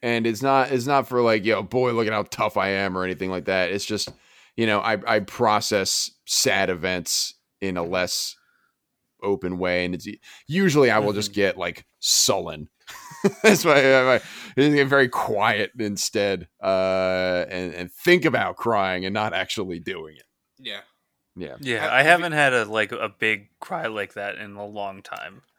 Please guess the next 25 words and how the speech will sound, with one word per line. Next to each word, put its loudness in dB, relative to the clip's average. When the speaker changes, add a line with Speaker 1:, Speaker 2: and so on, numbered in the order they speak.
Speaker 1:
Yeah. -12
Speaker 3:
Mm-hmm. -16
Have -8
Speaker 2:
Like 2
Speaker 3:
you 4
Speaker 2:
a, 6
Speaker 3:
guys 2
ever 0
Speaker 2:
like, -8
Speaker 3:
had, -6
go -6
ahead. -12
Speaker 2:
like -2
a -8
cathartic -8
cry. -14
Speaker 3:
Yeah. -18
Speaker 1:
What -14
were -4
you -2
Speaker 3:
Yeah. 0
Speaker 1:
gonna 0
say, -2
Rich? 2
Speaker 3:
Um, -4